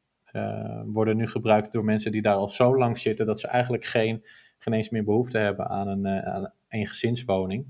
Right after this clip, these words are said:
En om die doorstroming toch beter te maken, willen we eigenlijk die appartementen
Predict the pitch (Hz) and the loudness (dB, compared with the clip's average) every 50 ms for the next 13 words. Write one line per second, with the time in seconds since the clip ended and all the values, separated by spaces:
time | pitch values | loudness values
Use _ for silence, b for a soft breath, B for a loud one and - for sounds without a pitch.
0 | - _ - 117 107 107 107 110 107 107 110 117 135 135 139 - - 117 110 107 | -14 _ -4 -2 0 2 4 2 4 4 6 6 6 4 2 -2 0 2 2 4
1 | 107 107 104 104 - 127 123 127 107 107 104 113 120 123 120 - 120 117 117 113 | 4 2 0 0 0 -2 -2 0 0 2 2 4 2 0 -2 -4 -4 -2 0 0
2 | 117 117 120 - 117 120 B B B B B B B _ 107 107 104 104 107 107 | 0 0 -2 -4 -6 -8 B B B B B B B _ 0 2 4 6 4 4
3 | 107 - 110 104 104 - - - - _ _ - 107 101 101 101 101 98 98 98 | 2 0 -4 -6 -6 -6 -14 -20 -20 _ _ -4 -2 -2 -2 -4 -6 -4 -4 -4
4 | 101 104 - - - 95 92 - 98 98 101 107 113 120 - 101 - - | -4 -4 -4 0 0 0 0 0 -2 -2 0 0 -2 0 -2 -2 -2 -2